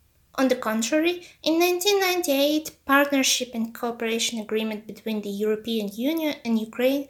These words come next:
which was signed in nineteen ninety-four, entered into force.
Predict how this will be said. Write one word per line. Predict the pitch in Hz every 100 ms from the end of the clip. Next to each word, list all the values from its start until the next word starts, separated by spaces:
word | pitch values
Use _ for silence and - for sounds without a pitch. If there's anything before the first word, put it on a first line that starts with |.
| - - - -
which | -
was | 294 -
signed | 285 277 277
in | 254
nineteen | 254 254 247 269 254
ninety-four, | 254 247 240 - 226 226 - 262
entered | 320 339 320 311 -
into | 226 226
force. | - 185 151 - -